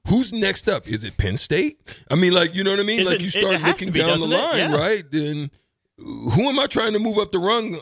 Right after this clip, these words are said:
Speaker 1: against and to?
Speaker 2: Mm-hmm.
Speaker 1: And maybe those next few teams that's kind of hovering right around there may start
Speaker 2: Maryland's looking into Penn State.
Speaker 1: might
Speaker 2: Iowa's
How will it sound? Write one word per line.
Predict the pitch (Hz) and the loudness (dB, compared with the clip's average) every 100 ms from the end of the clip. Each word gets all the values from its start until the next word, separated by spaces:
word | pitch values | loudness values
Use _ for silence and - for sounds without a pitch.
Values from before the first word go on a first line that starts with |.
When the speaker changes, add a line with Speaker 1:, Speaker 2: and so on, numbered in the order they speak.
| - | -4
Speaker 1:
against | 147 139 202 240 139 | -4 0 -2 -2 -4
and | 180 135 | -2 0
to? | - 160 | 0 0
Speaker 2:
Mm-hmm. | 165 151 | 0 -2
Speaker 1:
And | 143 135 92 _ | -6 -16 -20 _
maybe | 120 135 151 | -4 -4 -2
those | 165 175 170 | -2 -2 -2
next | 170 - | -4 -6
few | 180 180 | -10 -8
teams | - 185 196 180 | -4 -2 -2 -4
that's | 175 | -6
kind | - 190 170 | -6 -6 -6
of | 131 - | -8 -6
hovering | 143 156 185 180 | -4 0 0 2
right | 180 | 0
around | 180 180 185 | 0 -2 -2
there | 220 285 220 113 | -4 -4 -8 -10
may | 120 151 | -4 2
start | 165 180 | 4 4
Speaker 2:
Maryland's | 180 175 156 | 2 0 -4
looking | 170 170 | -6 -2
into | 165 160 | -2 -2
Penn | 175 165 | -4 -4
State. | - 170 165 | -2 -2 0
Speaker 1:
might | 143 151 | 0 0
Speaker 2:
Iowa's | - | 0